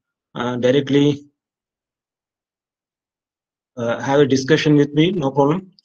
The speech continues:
So if you have any queries, please put forward for the previous week's discussions.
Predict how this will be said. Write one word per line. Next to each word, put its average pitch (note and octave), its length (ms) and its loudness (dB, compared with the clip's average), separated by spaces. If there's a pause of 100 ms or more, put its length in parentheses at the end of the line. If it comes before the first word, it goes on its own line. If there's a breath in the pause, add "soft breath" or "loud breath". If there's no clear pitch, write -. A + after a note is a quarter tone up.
(100)
So - 160 -8
if B2+ 320 -2
you D3 80 2
have D3+ 80 6
any E3 140 6
queries, E3 300 2
please D#3+ 220 0
put D#3+ 180 -4
forward C#3+ 400 2 (400)
for C3 100 -8
the B2+ 320 0
previous C#3+ 580 -2
week's C3+ 340 -4
discussions. C3+ 720 -6